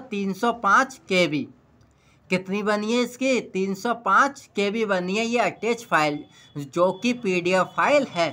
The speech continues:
अब जैसे ही मैं इसको ओपन करता हूँ, आप देख सकते हो यहाँ पे ओपन करके बता देता हूँ इस अटैच फाइल को कि कैसे अटैच फाइल बनाई जाती है।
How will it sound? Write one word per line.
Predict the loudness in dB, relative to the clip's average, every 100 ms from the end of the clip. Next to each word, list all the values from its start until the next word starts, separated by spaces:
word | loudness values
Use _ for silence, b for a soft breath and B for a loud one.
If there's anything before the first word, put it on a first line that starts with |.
| B B -2
अब | -2
जैसे | 0 -2 -2
ही | -2
मैं | 0 0
इसको | -2 0 4
ओपन | 4 4 0 0
करता | 0 -4 0 2
हूँ, | 2 4
आप | 4 4
देख | -4 -6
सकते | -6 -8 -6
हो | -2
यहाँ | 0
पे | 2
ओपन | 2 2 -2 -6
करके | -4 -6 -4 -4
बता | 0 0 0
देता | -2 -2
हूँ | -2 -4
इस | -4 -6
अटैच | -2 -4 -4
फाइल | -4 -4 -2
को | -6
कि | -6
कैसे | -4 -4 -2 -4
अटैच | -4 -6 -4
फाइल | -4 -4
बनाई | -4 -6 -6
जाती | -6 -6 -6 -4
है। | -4 -6